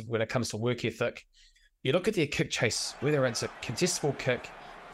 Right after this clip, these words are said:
a lot of that time in the game that they played on the weekend, they kicked long to Samoa. You look at the chases, all the chases chasing that ball, the effort areas around being able to put, um, put pressure under the kicker, and in turn,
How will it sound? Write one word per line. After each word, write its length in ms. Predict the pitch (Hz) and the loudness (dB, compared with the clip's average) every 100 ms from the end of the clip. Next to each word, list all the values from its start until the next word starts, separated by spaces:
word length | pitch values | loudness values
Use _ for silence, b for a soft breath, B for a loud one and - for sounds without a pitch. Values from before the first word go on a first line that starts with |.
| - | -6
a 80 | - | 2
lot 160 | 123 185 | 4 6
of 60 | |
that 180 | 175 135 | 6 4
time 280 | - 147 143 | 2 4 4
in 80 | 131 | 4
the 60 | 123 | 4
game 240 | 131 131 | 4 4
that 100 | 123 | 2
they 120 | 120 117 | 2 0
played 360 | - 127 120 | 2 4 4
on 100 | 113 | 2
the 60 | 113 | 2
weekend, 420 | 117 117 120 110 | 2 0 -2 -2
they 100 | 104 | -2
kicked 300 | 107 - - | -2 0 0
long 220 | 139 135 117 | 2 2 2
to 100 | 123 | 2
Samoa. 460 | 123 117 117 110 | 4 4 4 2
You 100 | 139 | 0
look 180 | 196 226 | 0 -2
at 100 | - | -2
the 60 | 156 | -2
chases, 720 | - 143 135 120 107 - - - - - | 2 2 2 0 -2 -2 -6 -8 -10 -4
all 180 | 175 165 | -2 2
the 120 | 147 | 0
chases 440 | - 127 120 107 - | 2 2 2 -2 0
chasing 340 | 127 - 110 | 0 2 0
that 180 | 107 - | 0 0
ball, 200 | 113 104 - B B B - | 0 0 -4 B B B -4
the 120 | - | 0
effort 240 | 160 165 - | 2 2 2
areas 400 | 139 127 123 117 | 4 4 4 4
around 420 | 117 117 113 107 | 6 6 6 2
being 120 | 110 | 0
able 160 | 107 107 | 2 2
to 60 | 107 | 0
put, 220 | - 175 - - - - 113 | 2 0 0 -12 -10 -10 -2
um, 380 | 110 107 107 104 - | 2 2 0 -4 -4
put 120 | 202 - - - | -4 -4 -8 0
pressure 260 | 143 - | 2 4
under 180 | 123 131 | 4 4
the 100 | 113 | 2
kicker, 420 | - 135 - 113 - - - - - - - - | 0 0 2 0 0 -14 -14 -14 -14 -14 -12 -2
and 100 | 123 | 0
in 120 | 110 | 0
turn, 380 | - 160 143 | 0 2 2